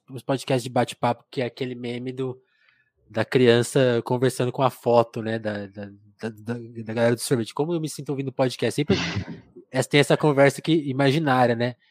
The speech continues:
Speaker 1: É legal você trazer essa conversa pra dentro do podcast, né? Tipo assim, eu imagino que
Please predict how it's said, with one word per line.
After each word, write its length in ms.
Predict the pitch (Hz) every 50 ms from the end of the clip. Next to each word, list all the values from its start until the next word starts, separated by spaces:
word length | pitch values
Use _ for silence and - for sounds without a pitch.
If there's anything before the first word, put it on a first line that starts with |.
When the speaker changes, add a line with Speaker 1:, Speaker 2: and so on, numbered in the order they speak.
| _ _ _
Speaker 1:
É 80 | -
legal 300 | 143 185 175 139 160 208
você 180 | 226 262 - 233
trazer 300 | 208 - 170 147 131 131
essa 160 | 127 - 139
conversa 420 | - - 131 117 120 120 117 - 127
pra 240 | _ - 139 127
dentro 480 | 120 113 101 123 120 123 117 107 113 107
do 80 | 110 104
podcast, 480 | - - 104 101 104 - - 104 98
né? 60 | 113
Tipo 140 | 107 - -
assim, 200 | - 139 123 107 - _ _ _ _ _ _ _ _ _ - - -
eu 80 | 113
imagino 320 | 120 131 131 123 123 147 -
que 180 | - 196 147